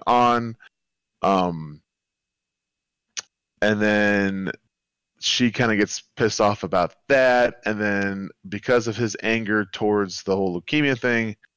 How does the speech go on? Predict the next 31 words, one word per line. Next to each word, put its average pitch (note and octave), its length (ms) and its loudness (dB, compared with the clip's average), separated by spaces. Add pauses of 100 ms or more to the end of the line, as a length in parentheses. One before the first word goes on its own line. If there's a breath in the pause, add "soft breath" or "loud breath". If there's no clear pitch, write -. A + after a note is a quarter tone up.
(320)
Elliot A2+ 280 6
decides G2 320 0
to F2 40 -10
go F#2 80 -2
back F#2+ 220 -2
to - 120 2
F F#2 120 -4
Society, D#2+ 680 -2 (520 soft breath)
and D#2+ 420 -4
he E2 140 -12
joins C2+ 340 -12
them. - 160 -18 (680)
Episode B2+ 360 2
four, F3+ 580 4 (320 loud breath)
Elliot C3 260 4
des-, - 380 -6
finds A#2 400 -2
a G2+ 100 -2
non-lethal B2 680 0
way A2+ 220 4
to C3 80 0
kinda B2 240 0
deal B2+ 160 2
with A2 80 -6
the A2 160 -2
data B2 140 4
storage B2+ 300 -2
facility. C3 500 0
He G2+ 160 -8
wants G2+ 240 -6
to F#2 180 -4